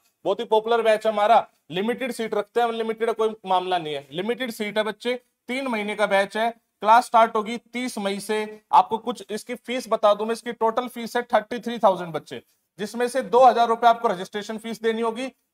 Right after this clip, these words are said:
Plus में इकतीस हज़ार रुपए जब आप यहाँ पर आओगे तब आपको देने होंगे। इसके अलावा hostel पीजी अलग से है। इसके लिए क्या करना है?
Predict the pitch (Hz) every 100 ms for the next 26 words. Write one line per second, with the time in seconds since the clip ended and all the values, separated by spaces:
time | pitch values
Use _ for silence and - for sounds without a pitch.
0 | - 233 - 240 247 - _ 180 233 233
1 | 269 208 214 226 226 233 233 180 180 208
2 | 208 240 220 196 170 190 165 156 143 131
3 | 127 _ - 180 - 220 220 254 262 _
4 | _ 156 190 - 240 247 208 262 175 180
5 | 165 - 143 135 196 - 254 254 247 240
6 | 240 233 233 240